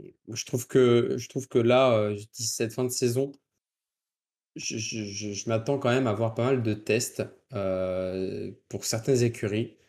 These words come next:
euh, qui ont encore beaucoup à apprendre. Je, je pense notamment, tu vois, à, à AlphaTauri, donc, euh, la, l'écurie junior de, de Red Bull, euh, qui, euh, sont un petit peu en galère avec le nouveau moteur Red Bull. Red Bull leur a balancé le moteur et en mode, « Débrouillez-vous, quoi. »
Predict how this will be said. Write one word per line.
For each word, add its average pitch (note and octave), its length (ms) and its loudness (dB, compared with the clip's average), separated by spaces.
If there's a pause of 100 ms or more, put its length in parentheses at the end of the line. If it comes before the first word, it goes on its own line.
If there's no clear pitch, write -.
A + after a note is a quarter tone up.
(380)
euh, G2+ 280 0
qui - 140 -8
ont G#2 40 0
encore G#2+ 200 0
beaucoup A2 280 -4
à A#2 80 4
apprendre. A#2 400 0
Je, - 180 -10
je - 140 -12
pense A2 180 -4
notamment, A#2 320 0
tu B2 120 -8
vois, A#2 140 4
à, F#2+ 440 0 (180)
à G#2 120 2
AlphaTauri, A#2 680 2 (100)
donc, F#2+ 260 -6
euh, F#2 280 -2
la, F#2 360 -6
l'écurie G2 500 -4
junior G#2 280 -4
de, F#2+ 200 -4
de F#2+ 140 -6
Red F#2 240 -4
Bull, A#2 340 2 (380)
euh, F#2+ 120 2
qui, A2+ 400 2
euh, F#2+ 200 4
sont G#2 160 -4
un G#2+ 60 -2
petit A2+ 120 -10
peu A#2+ 120 0
en A2+ 80 4
galère A#2 260 6
avec G2+ 180 0
le G#2 60 0
nouveau G#2 180 -2
moteur G#2+ 300 2
Red G#2+ 140 2
Bull. A2+ 180 2
Red G#2 180 -2
Bull G#2 140 -2
leur G2 140 0
a G2 40 -4
balancé G2 300 -4
le G2 60 -6
moteur G2+ 360 -2
et F#2 40 -4
en F#2+ 60 -4
mode, « F#2+ 200 -2
Débrouillez-vous, F#2+ 500 2
quoi. » A#2+ 300 2